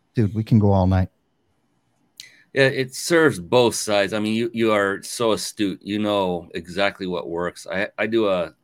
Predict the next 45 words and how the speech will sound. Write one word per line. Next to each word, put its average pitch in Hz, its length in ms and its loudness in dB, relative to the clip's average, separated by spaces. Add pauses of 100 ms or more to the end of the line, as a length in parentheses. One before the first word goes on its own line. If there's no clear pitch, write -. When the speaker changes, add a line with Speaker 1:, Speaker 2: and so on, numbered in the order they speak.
(240)
Speaker 2:
a 90 160 -10 (240)
advanced 113 440 -4
live 107 220 0
video 98 220 -2
masterclass 90 640 -6
every 85 200 -6
three 90 200 -6
weeks 80 280 -8
called 90 260 -8 (400)
peak - 340 -2 (520)
masterclass 135 680 2
dot 123 160 2
com. 107 320 0 (380)
Anyone 104 260 0
who 101 60 -4
wants 98 160 -6
to 95 60 -10
go 92 100 -6
check 90 240 -8
it - 80 -12
out, 76 300 -12
peak 151 200 0
masterclass 98 400 -2
dot - 140 -8
com. 90 160 -6
They're 120 140 0
free, 107 300 -2
hundred 110 160 -6
percent - 280 -8
free, 92 240 -4 (380)
every 127 160 2
three 113 160 0
weeks. 95 360 -2
And 107 140 -4
we, 101 100 -4 (100)
I 113 100 -2
talk 143 200 0
about 101 360 0
a 87 40 -8
lot 104 320 0
of 107 80 0
what 101 160 -4
you 95 80 -4
just 90 280 -8
said. 78 240 -6